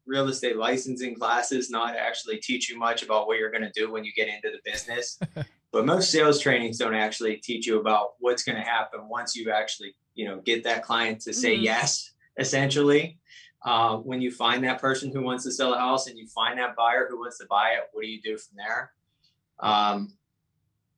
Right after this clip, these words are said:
Speaker 1: I was fortunate. I did have, you know, the same mentors who helped me kinda get into the business, actually helped me once I was in the business, which was great. Um, they weren't just,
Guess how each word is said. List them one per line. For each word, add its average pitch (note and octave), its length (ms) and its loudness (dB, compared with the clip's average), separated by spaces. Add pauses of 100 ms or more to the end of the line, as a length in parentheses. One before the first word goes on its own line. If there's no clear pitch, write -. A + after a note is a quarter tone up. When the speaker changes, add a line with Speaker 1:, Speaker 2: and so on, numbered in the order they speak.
(260)
Speaker 1:
I B2+ 100 4
was B2+ 260 6
fortunate. A#2+ 520 2
I A2+ 80 2
did A2+ 240 -2
have, A2+ 300 -2
you A2+ 80 -8
know, A2 100 -4
the A2 80 -4
same A2+ 260 -2
mentors A2 480 0
who G#2+ 140 -6
helped A2 220 0
me G#2 180 -14
kinda G#2+ 200 -8
get A2 240 0
into A2+ 260 -12
the G#2+ 140 -8
business, G#2+ 380 -6
actually G#2 380 -4
helped A2 160 -2
me G#2 60 -10 (100)
once G#2+ 200 -10
I G2+ 200 -2
was F#2+ 140 -12
in D3+ 140 4
the D3+ 60 4
business, G#2+ 480 -2
which - 140 -20
was - 140 -14
great. G2 340 -2 (600)
Um, G2+ 260 2
they G#2+ 120 0
weren't A2 240 0
just, - 300 -4